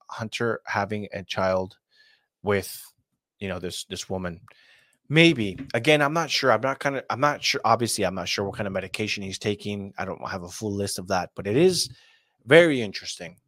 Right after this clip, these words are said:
you know? Um, what's gonna happen with this indictment here, folks? I, I think that, again, personally,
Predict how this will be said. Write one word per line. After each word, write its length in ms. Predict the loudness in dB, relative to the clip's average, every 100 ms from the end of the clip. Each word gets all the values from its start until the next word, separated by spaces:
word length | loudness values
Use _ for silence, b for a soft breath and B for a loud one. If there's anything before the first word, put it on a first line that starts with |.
| _
you 100 | -8
know? 280 | -4 -4 -4
Um, 520 | -2 0 0 -4 -10 -16 _ _ _ -20 b b b b b b b b _ _ _ _ _ _ _ _ _ _ _ 8
what's 200 | 8 10
gonna 200 | 8 10
happen 260 | 8 6
with 120 | 0
this 160 | 0 -2
indictment 400 | 0 0 0 -6
here, 120 | -10
folks? 500 | -4 -2 -2 -4 -8 -6
I, 160 | -4 -2 -2
I 100 | -2
think 300 | -2 0 6
that, 280 | 8 8 0
again, 420 | 2 2 2 -2 _ _ _ _ _ _ _ -20 _
personally, 680 | 2 4 4 -4 -6 -4 -6